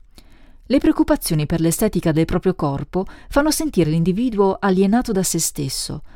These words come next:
Ogni più piccolo difetto, dal neo sulla spalla alla grandezza del proprio naso, possono diventare caratteristiche insopportabili e talvolta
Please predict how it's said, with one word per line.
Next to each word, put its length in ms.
Ogni 220
più 120
piccolo 380
difetto, 760
dal 160
neo 140
sulla 260
spalla 440
alla 140
grandezza 420
del 100
proprio 320
naso, 380
possono 360
diventare 480
caratteristiche 720
insopportabili 1000
e 140
talvolta 600